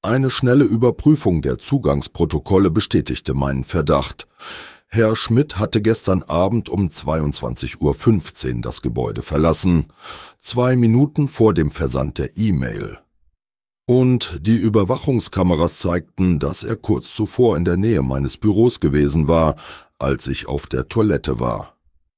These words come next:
Bewaffnet mit diesen Beweisen konfrontierte ich Herrn Schmidt in seinem Büro. Anfangs leugnete er alles, aber als ich ihm die Beweise präsentierte, brach er zusammen.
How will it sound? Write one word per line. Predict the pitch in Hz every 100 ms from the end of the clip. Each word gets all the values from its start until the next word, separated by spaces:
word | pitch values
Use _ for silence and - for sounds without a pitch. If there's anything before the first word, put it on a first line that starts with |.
| _ _ _ -
Bewaffnet | 120 104 143 - 139 117 -
mit | 98 80
diesen | 98 92
Beweisen | 92 82 76 80 85 120 120
konfrontierte | 113 107 - 104 95 104 98 110
ich | -
Herrn | 92 101
Schmidt | 98 - 107 -
in | - 107
seinem | 80 60 64 64 76
Büro. | 120 80 69 55 - _ _ _ - - - -
Anfangs | 101 120 127 113 110 104 95
leugnete | 104 139 123 107 92
er | 80 71
alles, | 98 135 110 - -
aber | 65 67 60 58
als | 65
ich | 65 58
ihm | 67 62
die | 65
Beweise | 60 58 73 67
präsentierte, | - 92 92 85 - 104 -
brach | 73 65 80
er | - 76
zusammen. | - 110 87 69 60